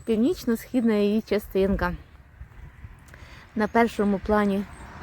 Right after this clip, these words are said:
троянда Ейфорія. Це ґрунтопокривна троянда, яку я не часто показую, тому що вона зростає під горіхом і от не завжди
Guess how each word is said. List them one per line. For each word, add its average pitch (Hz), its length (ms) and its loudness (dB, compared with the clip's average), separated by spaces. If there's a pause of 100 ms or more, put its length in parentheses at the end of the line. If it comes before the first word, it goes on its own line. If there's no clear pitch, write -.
(360)
троянда 208 580 4 (1200)
Ейфорія. 220 920 4 (1400)
Це 247 200 4
ґрунтопокривна 202 1040 2
троянда, 254 600 2
яку 220 320 2
я 208 200 4 (480)
не 214 240 2
часто 190 540 -2
показую, 269 720 0
тому 196 240 0
що - 200 -6
вона 190 320 -2 (840)
зростає 190 640 0
під 180 140 -4
горіхом 233 640 2
і 208 140 -2
от 214 260 -2
не 196 200 0
завжди 208 540 0